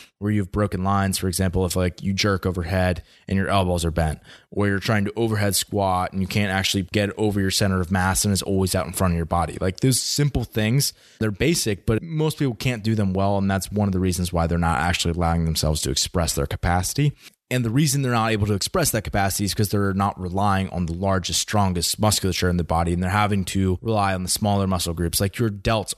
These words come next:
aren't meant to overhead squat. Like, you want your core and your hips and your quads to be overhead squatting.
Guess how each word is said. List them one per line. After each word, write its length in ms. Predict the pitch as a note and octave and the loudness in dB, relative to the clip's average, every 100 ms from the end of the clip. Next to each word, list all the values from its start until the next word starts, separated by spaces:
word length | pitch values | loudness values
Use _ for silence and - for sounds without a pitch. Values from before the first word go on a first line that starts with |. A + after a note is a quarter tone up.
| G#2+ | -2
aren't 180 | G#2 | 0
meant 160 | F#2+ F#2+ | 0 -2
to 100 | - - | -2 0
overhead 400 | G#2+ F#2+ F2+ - | 2 2 0 -2
squat. 420 | - G2 F2 - | -2 0 0 0
Like, 220 | F#2 F2+ | -4 -2
you 80 | G#2+ | 0
want 240 | G#2 G#2 | 0 0
your 140 | G2 F#2+ | -2 -2
core 460 | - - A#2 G#2 | -2 -2 0 0
and 120 | G2 | 0
your 80 | F#2 | -4
hips 440 | F#2+ A2 G2 - - - - - _ | 0 2 2 0 -4 -12 -20 -20 _
and 100 | A2+ | -2
your 200 | G2+ G2+ | 0 0
quads 540 | - B2 G#2+ F#2+ F2 | -2 -2 0 -2 -6
to 60 | - | -6
be 120 | F2 | -2
overhead 340 | D#2+ F2 F2 E2 | 0 2 0 0
squatting. 460 | - D#2+ D2 D#2 | 0 0 0 -4